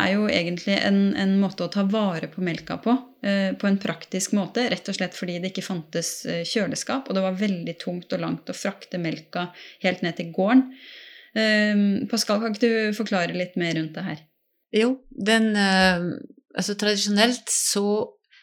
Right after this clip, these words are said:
Speaker 2: de importerte jo ingen soya fra Brasil eller noen ting til kraftfôr og sånt. Altså dyra måtte bli fôret med det de hadde. Og da var det å ha flest mulig dyr om vinteren, det de kalte for sveltefôring.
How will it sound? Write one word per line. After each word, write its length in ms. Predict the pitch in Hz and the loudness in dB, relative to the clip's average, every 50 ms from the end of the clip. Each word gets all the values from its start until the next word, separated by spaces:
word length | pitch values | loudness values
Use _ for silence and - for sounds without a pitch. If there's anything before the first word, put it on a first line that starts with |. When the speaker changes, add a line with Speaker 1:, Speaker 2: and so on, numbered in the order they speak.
| _ _ _ _ _ _ _ _ _ _ _ _ _ _ | _ _ _ _ _ _ _ _ _ _ _ _ _ _
Speaker 2:
de 400 | 180 175 202 208 208 202 - - _ _ | -6 0 2 2 2 0 -2 -12 _ _
importerte 600 | - 208 190 196 220 202 208 - 175 175 175 - 208 | 2 2 2 2 -2 -4 -2 0 0 0 0 -2 -2
jo 60 | 208 208 - - _ | -2 -2 -8 -4 _
ingen 580 | 214 202 185 180 180 190 196 202 202 208 196 202 | 0 2 2 2 4 4 4 4 2 0 0 -2
soya 320 | - - 220 208 190 185 180 | -2 0 0 2 0 0 0
fra 140 | 190 190 | 0 0
Brasil 440 | 190 196 202 202 220 214 220 226 220 | 0 2 2 2 2 2 0 0 0
eller 220 | - 185 190 196 196 | 2 2 2 2 2
noen 300 | 196 202 202 208 208 202 | 2 2 0 0 0 -2
ting 280 | 202 220 226 233 233 202 190 - - - | 0 2 2 2 2 0 -2 -6 -8 0
til 180 | - 226 208 | 2 2 2
kraftfôr 420 | 202 - 202 190 196 - 208 202 196 | 2 0 -2 -2 0 0 2 2 2
og 60 | 196 | 2
sånt. 320 | - 247 254 262 - - - - | 2 2 2 0 0 -4 -2 -2
Altså 200 | 202 180 196 202 | -2 0 0 -4
dyra 480 | 190 202 226 220 196 175 160 170 180 190 | -2 -2 -2 -2 -2 -2 -2 -2 -2 -2
måtte 400 | 196 196 196 202 196 185 190 190 190 190 | -4 -4 -4 -2 -2 0 0 0 -2 -4
bli 140 | 180 185 185 | -4 -4 -4
fôret 460 | 185 - - 196 175 165 165 165 170 | -4 -4 -6 -4 -4 -2 -2 -2 -2
med 140 | 180 180 175 | -4 -2 -2
det 100 | 175 175 | -2 -2
de 60 | 175 175 | -2 -2
hadde. 320 | 170 175 165 156 170 165 - _ _ _ - - - - - - - - - _ _ _ - | -2 -2 -2 -2 -4 -6 -6 _ _ _ -20 -20 -20 -20 -20 -20 -20 -20 -20 _ _ _ -2
Og 200 | - 202 202 190 | -2 0 0 2
da 300 | 202 214 226 240 247 254 233 | 2 2 4 4 4 2 2
var 200 | 208 196 196 190 | 2 2 2 2
det 140 | 202 208 214 | 2 2 2
å 80 | 202 | 2
ha 120 | 196 196 208 | 0 0 -4
flest 320 | 208 - - 208 208 - - | -4 -2 -2 -2 0 0 -2
mulig 180 | 196 190 196 185 | -2 -2 -2 -2
dyr 320 | 185 185 190 202 220 226 226 - - - | -2 -2 -2 -2 -2 -2 -4 -8 -8 -4
om 160 | - 190 196 | -2 0 0
vinteren, 480 | 196 196 190 190 - 175 180 208 233 233 | 2 0 0 0 0 0 0 0 0 -2
det 140 | 208 190 180 | -2 -2 -2
de 100 | 185 185 | -2 -4
kalte 240 | 185 - 185 170 - | -4 -6 -8 -8 -6
for 160 | - 185 180 | -6 -4 -4
sveltefôring. 720 | - - 175 170 160 - 170 - - 165 165 170 202 247 | -2 0 0 -2 -2 -4 -8 -6 -4 -4 -2 0 0 -2